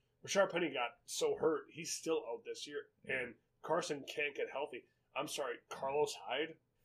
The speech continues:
Speaker 1: Like, a Frank Gore is fine, but he's not your answer.
Speaker 2: I mean, like, but that was the problem last year in the playoffs with the Seahawks. Like, they, running game was hurt. They had to get Gab Skittles <laughs> from retirement,
Speaker 1: Right.
Speaker 2: you know, to come run, you know, and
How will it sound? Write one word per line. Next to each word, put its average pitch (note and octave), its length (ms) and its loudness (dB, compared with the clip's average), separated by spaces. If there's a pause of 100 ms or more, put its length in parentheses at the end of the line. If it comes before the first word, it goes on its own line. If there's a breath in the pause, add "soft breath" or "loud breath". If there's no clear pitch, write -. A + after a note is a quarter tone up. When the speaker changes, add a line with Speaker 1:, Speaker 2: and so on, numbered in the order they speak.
(100)
Speaker 1:
Like, G3 220 10
a D#3 60 4
Frank F#3 360 -4
Gore F#3+ 360 6
is C3+ 140 -4
fine, E3+ 460 2
but A#2+ 120 -4
he's D3+ 200 -4
not B2+ 160 -8
your - 260 -8
answer. D3 400 -2 (180)
Speaker 2:
I D#3+ 120 0
mean, D3+ 240 0
like, A2+ 340 4
but A#2 140 2
that C3+ 120 0
was A2+ 200 -4
the - 140 -2
problem A2+ 380 0
last A2 320 2
year F#2 60 -4
in E2 60 -8
the D2+ 60 -14 (120)
playoffs C#2+ 300 -4
with - 100 -20
the - 60 -18
Seahawks. D2+ 440 -6
Like, D2 120 -6
they, F2 380 -6 (380)
running G#2 260 2
game F#2+ 180 2
was F2 100 -8
hurt. A2 200 6
They F#2+ 60 4
had F#2 80 4
to E2+ 60 -4 (240)
get F2+ 160 -8
Gab F#2+ 380 4
Skittles - 640 0 (140)
<laughs> - 140 -20
from D3+ 420 10
retirement, C3 440 10
Speaker 1:
Right. A2 100 6
Speaker 2:
you A2+ 60 0
know, G#2+ 100 6
to G2 80 2
come G#2 240 0
run, G#2 280 2
you G#2+ 80 0
know, G2 180 2
and F2+ 200 -4